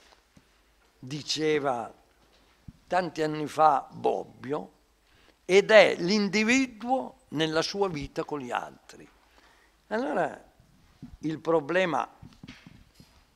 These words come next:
che, occupandoci della persona su un piano che non è soltanto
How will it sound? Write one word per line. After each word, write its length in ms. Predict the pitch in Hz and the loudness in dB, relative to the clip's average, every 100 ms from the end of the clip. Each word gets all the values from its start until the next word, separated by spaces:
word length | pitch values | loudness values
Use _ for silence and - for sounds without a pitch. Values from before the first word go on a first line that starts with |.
| _ - | _ -6
che, 400 | 160 160 - - - - - _ _ _ _ _ _ _ | 2 2 0 -10 -20 -20 -20 _ _ _ _ _ _ _
occupandoci 1400 | - 147 - 156 - 175 175 170 156 139 - 127 123 110 - _ | -2 -2 -4 -4 8 10 10 4 0 0 -2 -8 -10 -12 -16 _
della 460 | 120 117 135 143 139 | -6 -4 -2 -2 -2
persona 1000 | 143 123 - 170 165 143 127 120 113 - _ _ _ _ _ _ | -4 -6 -6 2 4 2 -2 -8 -10 -14 _ _ _ _ _ _
su 240 | - - | -16 -12
un 160 | 123 123 | -10 -6
piano 440 | 156 190 185 143 | 2 4 4 0
che 140 | - 127 | -6 -6
non 200 | 147 233 | -4 0
è 200 | 226 - | 0 -2
soltanto 1500 | - - 147 123 - - 151 160 156 147 - 135 123 110 | -6 -4 -4 -6 -8 0 2 2 -2 -8 -4 -2 0 -4